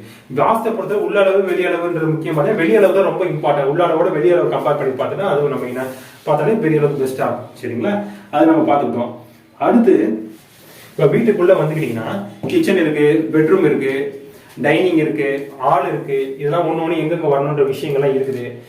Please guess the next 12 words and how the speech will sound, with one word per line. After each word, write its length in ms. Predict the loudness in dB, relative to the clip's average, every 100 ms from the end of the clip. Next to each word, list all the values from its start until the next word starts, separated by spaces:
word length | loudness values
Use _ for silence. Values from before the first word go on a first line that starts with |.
| -16 -10
இப்ப 200 | -2 -2
ஹால் 460 | 0 0 0 0
வந்து 80 | -4
பாத்தீங்கன்னா, 280 | -6 -6 -6
இந்த 140 | -6
இடத்துல 160 | -4 -4
போடுற 280 | -4 -4 -4
பாருங்க. 260 | -4 -4
இப்ப 120 | -4
கிழக்கு 380 | -2 2 2 2
பார்த்த 300 | 2 2 2
விஷயத்துக்கு, 560 | -2 -4 -6 -8 -4